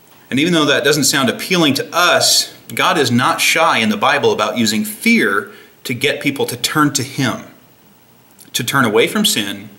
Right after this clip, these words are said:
and to turn toward Him. And the Bible, in fact, says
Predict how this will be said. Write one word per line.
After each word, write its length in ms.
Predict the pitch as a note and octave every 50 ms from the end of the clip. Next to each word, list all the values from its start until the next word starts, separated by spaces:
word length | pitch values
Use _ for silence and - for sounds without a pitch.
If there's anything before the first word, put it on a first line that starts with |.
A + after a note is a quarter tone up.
| - - - _ _ - - - - - -
and 100 | B2 A#2+
to 60 | A#2+
turn 240 | A2+ - - C3 A2+
toward 380 | A2+ - - A#2 C3 C3+ A#2+ -
Him. 300 | - C#3+ A#2 F#2 - - - - - - - _ - - _ _ _ _ _ _ _ _ _ _ _ _ _ _ - - _ _ - - - - - - - - - - - - - - - - - - - - - - - - - - - - - - -
And 120 | - G#2 A#2
the 60 | A2
Bible, 280 | C3 C3 C3+ C3+ B2+
in 80 | A#2+ A2+
fact, 260 | - - C3 B2+ -
says 680 | - - - F#3+ G#3+ - G#2 F#2+ F#2 - - - -